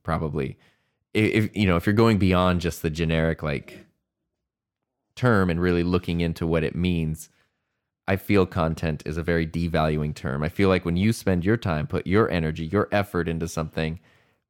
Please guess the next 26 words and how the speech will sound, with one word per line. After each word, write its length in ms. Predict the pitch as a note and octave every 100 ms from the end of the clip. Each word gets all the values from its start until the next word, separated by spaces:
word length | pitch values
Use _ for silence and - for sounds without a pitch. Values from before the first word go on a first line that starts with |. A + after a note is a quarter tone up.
| _ _ _ _ _ _ -
it's 240 | G#2 -
much 320 | G2+ G#2+ -
more 140 | A2 G2
valuable 420 | F#2 F#2+ F#2 E2+
than 160 | E2+
just 280 | E2 E2+ -
food 380 | - F#2 F2+ E2+
for 160 | - D#2+
an 80 |
algorithm 720 | D2 D#2+ F2 F#2+ A2+ D3 D3 - _ _ -
to 440 | F#2 E2 D#2 - - _ _ _ _ _ -
pop 180 | F#2 -
an 100 | C2+
ad 280 | D#2 F#2
on 240 | G2 G2+ G2
and 120 | E2+
send 360 | - E2 E2+ D#2+
to, 320 | D2 D2 - - _ -
you 100 | E2
know, 180 | D2+ E2
someone 400 | - E2+ E2 D#2+
who 360 | E2+ D2+ D2 - _ _ _ _ _ A1+
they 160 | E2
have 160 | E2 D#2
their 100 | D#2+
data 300 | D#2+ D#2+